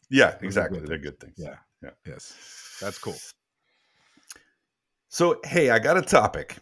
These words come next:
Speaker 1: Um, I'm gonna steal some, borrow some thunder from, uh, a lot of, a lot of the knife making podcasts have been talking about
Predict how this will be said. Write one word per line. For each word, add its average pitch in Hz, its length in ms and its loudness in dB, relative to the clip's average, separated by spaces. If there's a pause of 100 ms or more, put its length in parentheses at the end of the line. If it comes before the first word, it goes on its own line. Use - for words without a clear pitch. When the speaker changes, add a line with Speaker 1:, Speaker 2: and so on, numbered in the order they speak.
(280)
Speaker 1:
Um, 90 460 -2 (380)
I'm 110 180 -2
gonna 104 400 0
steal 143 480 -2
some, 104 560 -6 (380)
borrow 107 460 2
some 143 240 -6
thunder 151 520 -8 (280)
from, 127 560 0
uh, 113 160 0 (420)
a 107 60 -4
lot 151 280 2
of, - 220 -4
a - 60 -8
lot 143 240 -2
of 202 60 -6
the - 60 -4
knife 165 280 -2
making 139 320 -2
podcasts 90 640 -6
have 87 140 -6
been 82 140 -8
talking 117 480 -4
about 85 460 -4